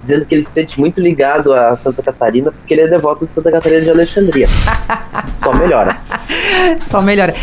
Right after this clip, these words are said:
Speaker 2: Eh, talvez não tivesse gerado tanto barulho, ou pelo menos pudesse ter gerado um pouco barulho de, depois, né, da, da nomeação, se ninguém tivesse dado essa informação, né? Aí o pessoal vai lá, publica e tal, e aí pronto, né?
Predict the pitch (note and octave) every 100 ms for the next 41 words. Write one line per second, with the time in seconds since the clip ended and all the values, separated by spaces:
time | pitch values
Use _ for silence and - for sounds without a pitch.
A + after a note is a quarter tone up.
0 | G#3+ F3 - C#4 B3 A#3 C#4+ E4 - A3+
1 | A3+ B3 A3 F#3+ G3 G3 G3 G#3+ G#3+ A3
2 | F3+ G#3 B3 G3+ F3 G3+ C4 G#3+ G3 G3
3 | B3 - G3+ F#3 - G#3+ E3+ - F#3+ F#3
4 | F#3+ F#3 F3+ E3 E3 D#3+ - F3 G3+ G3+
5 | G#3 C4 G3 E3 E3+ D#3+ D3 D3 D#3 D#3
6 | F3 - F#3+ - - - - C#4+ G4 C4+
7 | A#3+ E4+ B3 B3 B3 B3 G#3+ A3+ C4+ C4
8 | C4+ G4+ - G#4 A#3+ F3 E3+ F3 F#3+ F#3
9 | - G3 G3 G3+ G3+ - G#3 A3 F#3+ A#3+
10 | D4+ F4 - F#3 G3 A3 C4+ A#3 F#3 F3+
11 | B3+ G4 G4 D4+ F3 E3 G#3+